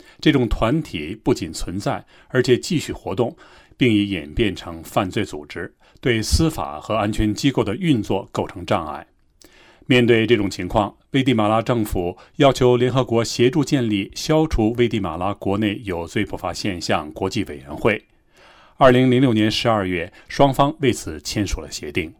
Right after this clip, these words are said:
二零零七年八月，危地马拉国会正式批准了该协定。经核准，委员会最初的任务为期两年，随后在二零零九年、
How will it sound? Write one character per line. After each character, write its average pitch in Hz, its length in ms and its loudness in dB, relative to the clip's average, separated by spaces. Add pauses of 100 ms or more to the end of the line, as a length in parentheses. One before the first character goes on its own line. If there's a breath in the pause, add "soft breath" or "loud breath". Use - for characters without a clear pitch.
(640 soft breath)
二 117 140 6
零 113 100 4
零 113 100 4
七 113 160 2
年 104 160 2
八 131 200 0
月， 110 200 -2 (280 soft breath)
危 156 120 6
地 156 140 4
马 110 160 0
拉 123 240 0
国 120 240 2
会 127 180 0
正 147 240 -2
式 - 140 -10
批 - 180 -4
准 90 140 -6
了 78 80 -12
该 82 180 -8
协 76 200 -10
定。 85 200 -8 (480 soft breath)
经 113 220 2
核 107 180 2
准， 85 300 -2 (280 soft breath)
委 110 120 2
员 107 160 4
会 127 220 4
最 - 240 2
初 - 120 0
的 127 80 2
任 120 300 0
务 85 180 -8 (120)
为 107 180 2
期 123 240 -2
两 71 240 -8
年， 69 300 -14 (400 soft breath)
随 - 180 0
后 117 240 6 (120)
在 101 240 2
二 117 200 2
零 101 160 0
零 104 160 2
九 80 260 -8
年、 73 320 -10